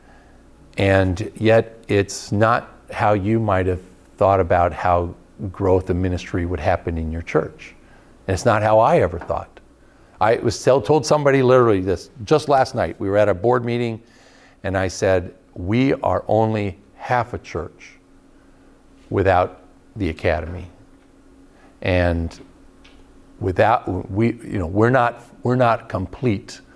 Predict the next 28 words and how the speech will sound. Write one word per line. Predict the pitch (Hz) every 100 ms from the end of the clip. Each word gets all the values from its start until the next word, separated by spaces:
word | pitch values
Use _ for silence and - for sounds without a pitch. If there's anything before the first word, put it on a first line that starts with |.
| - - -
unless | 98 101 - 98
we | 101 92
are | 85
thinking | - 101 101 90
about | 85 85 -
our | - 87
whole | - 113 113
ministry | 104 101 98 - 90 82 78 82 - - -
as | 87 87
it | 92
impacts, | 98 98 98 90 82 - - - -
as | 98
we | 90
do | 87 120 120
our | 95
church | - - 143 -
stuff, | - 90 -
which | 98 -
is | 92
very | 95 117 151
typical | - 110 107 101
to | 82
whatever | 92 117 127
you | 113 110
do | 113 104 98
in | 98
your | 139
churches. | - 92 85 95 95